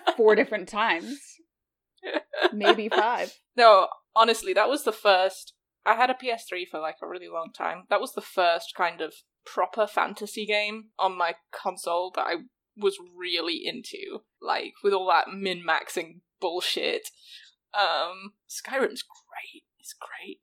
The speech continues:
Speaker 1: It's, it's, mm, people say it's not as good as Oblivion, but the story, the actual storyline in Oblivion is crap. <laughs> It's really bad. The best thing about Oblivion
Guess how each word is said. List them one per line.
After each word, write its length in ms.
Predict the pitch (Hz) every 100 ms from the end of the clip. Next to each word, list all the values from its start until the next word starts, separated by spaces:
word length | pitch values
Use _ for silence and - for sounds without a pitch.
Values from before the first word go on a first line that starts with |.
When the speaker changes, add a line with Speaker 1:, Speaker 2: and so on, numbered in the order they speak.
| _
Speaker 1:
It's, 140 | - -
it's, 340 | 226 220 -
mm, 360 | 262 339 359 269
people 200 | 339 381
say 120 | 359 -
it's 120 | 269
not 120 | 247
as 60 | 226
good 140 | 220
as 80 | 220
Oblivion, 560 | 185 190 185 185 190 196 -
but 240 | 202 -
the 100 | 202
story, 540 | 202 - 277 262 247 -
the 160 | 220
actual 320 | 247 262 302 247
storyline 560 | - 180 180 180 175
in 80 | 185
Oblivion 400 | 175 170 170 175
is 340 | - 208 - - _
crap. 500 | - - 156 107 - - -
<laughs> 360 | - - - - - - -
It's 120 | - 262
really 280 | 202 190
bad. 280 | 190 185 175 - -
The 80 | 214
best 180 | 262 -
thing 140 | 247
about 240 | 214 202 202
Oblivion 440 | 202 185 175